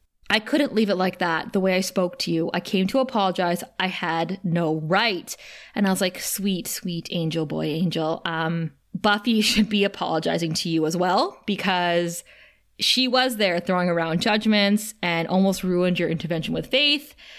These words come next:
So I do think it's big of Angel to come here. I mean, obviously he got sidetracked with the tes-, testosterone of it all, but he came here with really good intentions, right?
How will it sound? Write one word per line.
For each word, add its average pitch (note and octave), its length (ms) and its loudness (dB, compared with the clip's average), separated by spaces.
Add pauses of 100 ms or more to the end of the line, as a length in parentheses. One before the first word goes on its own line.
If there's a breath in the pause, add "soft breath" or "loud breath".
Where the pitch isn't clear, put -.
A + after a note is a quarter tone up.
(140 loud breath)
So F3 560 2
I G3+ 120 2
do C#4+ 180 2
think C4 200 0
it's A3+ 140 -4
big F#3+ 180 0
of F#3 80 0
Angel E3 260 0
to D#3+ 100 -2
come F#3+ 280 0
here. F3 240 2
I F3 60 2
mean, F3+ 140 0
obviously F3 320 -2
he E3 60 0
got D#3+ 160 -4
sidetracked - 500 -4
with - 340 -8
the E3 200 -4
tes-, - 360 -8 (100)
testosterone F3+ 680 -2
of F3 80 0
it E3+ 60 -2
all, F3 240 0 (460 loud breath)
but F#3 480 -2 (460)
he C4 220 0
came G4 260 0
here G4+ 140 2
with E4+ 120 -2
really A3+ 220 4
good F3+ 160 0
intentions, - 560 -6
right? G#3 380 -4